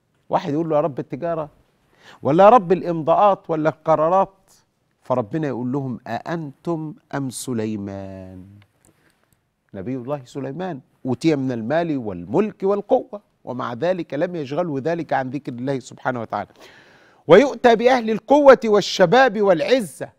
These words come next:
فيسألهم الله: "ما شغلكم عن ذكري أأنتم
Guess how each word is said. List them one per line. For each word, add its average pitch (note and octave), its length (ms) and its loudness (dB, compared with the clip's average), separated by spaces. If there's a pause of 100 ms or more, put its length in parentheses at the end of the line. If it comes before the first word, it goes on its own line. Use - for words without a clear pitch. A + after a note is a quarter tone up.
فيسألهم E3 880 -2
الله: F3 400 0
"ما E3 180 -2
شغلكم A3 880 0 (100)
عن E3 220 -2
ذكري E3+ 760 -2 (220)
أأنتم A3+ 880 0